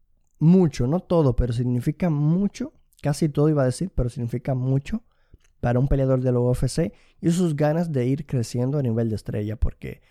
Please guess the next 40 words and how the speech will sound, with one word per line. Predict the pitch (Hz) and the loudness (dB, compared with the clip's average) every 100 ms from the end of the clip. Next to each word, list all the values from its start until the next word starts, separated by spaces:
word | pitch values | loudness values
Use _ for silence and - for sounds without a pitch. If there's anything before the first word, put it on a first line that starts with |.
| _ _ _ | _ _ _
ya | 131 135 127 | -4 0 0
cuando | - 113 107 104 104 101 98 98 - _ | 0 -2 -2 -2 -2 -2 -4 -8 -12 _
te | 120 120 | -2 0
dicen | 147 170 143 | 0 -2 -6
que | - 120 110 | -4 -4 -2
vas | 117 127 135 | -4 -4 -4
a | 123 | -4
hacer | - - 127 123 - | -6 -6 -4 -6 -8
la, | 120 113 110 104 110 147 _ _ _ - | -6 -4 -4 -6 -8 -12 _ _ _ -8
la | 113 - | -8 -2
cara | 139 131 113 104 | 0 2 0 -4
del | 107 | -4
póster | - - 131 - 113 | 0 0 0 -4 -6
de | 107 | -6
un | 117 131 | -4 -4
evento | 123 123 131 | -2 -4 -6
estelar, | - 139 127 143 - _ _ _ _ | -4 -2 -2 -6 -12 _ _ _ _
o | 175 117 | -8 -6
aparecerás | - 123 123 123 120 123 127 | -2 -2 0 0 0 -2 -4
en | |
el | 110 | -4
póster | - 131 127 120 110 | 0 -2 -2 -8 -8
de | 113 | -6
un | 117 | -6
evento | 127 - 131 | -6 -8 -10
estelar, | - 135 123 135 - _ _ _ - | -6 -4 -2 -4 -12 _ _ _ -10
de | 117 | -6
un | 113 | -4
evento | 117 123 131 123 | -4 -4 -2 -2
de | |
la | 104 | -2
U | 107 110 | -4 -4
F | 147 | -4
C, | 143 143 - _ _ _ _ - | -4 -6 -6 _ _ _ _ -8
dice | 135 139 151 | -4 -2 0
mucho | 117 139 151 127 | 0 -2 -2 -4
de | 104 | -6
ti. | - - | -8 -12
Así | - 127 | -6 -6
que, | - 143 | -2 -4